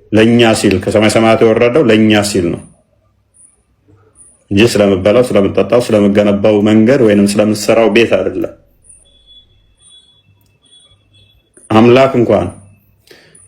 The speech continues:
እስከ መስቀል ድረስ ራሱን አሳልፎ የሰጠው ለሰው ልጅ ነው። ለምሰራው ቤት አይደለም፣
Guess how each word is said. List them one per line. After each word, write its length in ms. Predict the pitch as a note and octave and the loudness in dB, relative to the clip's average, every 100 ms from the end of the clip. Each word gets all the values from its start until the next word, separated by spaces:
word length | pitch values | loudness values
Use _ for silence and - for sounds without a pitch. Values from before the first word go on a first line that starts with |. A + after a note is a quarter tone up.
| - | -14
እስከ 240 | - B2+ | -4 0
መስቀል 340 | B2 - A#2 G#2+ | 0 0 -2 0
ድረስ 280 | G#2+ G2 - - _ _ _ _ _ _ _ _ _ _ _ _ _ - | 0 -2 -4 -16 _ _ _ _ _ _ _ _ _ _ _ _ _ -4
ራሱን 400 | A#2 A#2+ - G#2+ | 2 2 0 -4
አሳልፎ 380 | G2+ A2 G#2+ A#2+ | -2 -2 -2 0
የሰጠው 420 | A2 A#2+ - E3+ | 0 -2 -2 0
ለሰው 260 | B2+ B2+ G#2+ | 0 0 0
ልጅ 180 | G#2 G2 | -2 -4
ነው። 120 | E2+ - _ _ _ _ _ _ _ _ _ _ _ _ _ _ _ _ _ _ | -8 -16 _ _ _ _ _ _ _ _ _ _ _ _ _ _ _ _ _ _
ለምሰራው 540 | A2 A2+ A#2 C3 A#2 A2+ | 0 2 2 0 2 2
ቤት 200 | G#2+ G#2 | 2 0
አይደለም፣ 380 | G2+ F#2 F2+ | 0 -2 -8